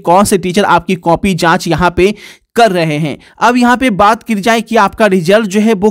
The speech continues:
कब जारी होगा, क्योंकि बोला गया है कि पाँच मार्च तक चलेगा इंटर का मूल्यांकन, और उसके बाद देखिए बीच में आपका होली भी है, ठीक है, तो होली से पहले जो है इम्पॉसिबल है जारी करना,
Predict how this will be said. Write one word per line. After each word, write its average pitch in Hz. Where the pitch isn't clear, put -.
कब 208
जारी 165
होगा, 127
क्योंकि 226
बोला 196
गया 226
है 233
कि 240
पाँच 240
मार्च 220
तक 220
चलेगा 208
इंटर 185
का 185
मूल्यांकन, 131
और 196
उसके 220
बाद 233
देखिए 226
बीच 208
में 240
आपका 220
होली 190
भी 170
है, 143
ठीक 214
है, 202
तो 175
होली 202
से 240
पहले 220
जो 220
है 226
इम्पॉसिबल 214
है 220
जारी 190
करना, 127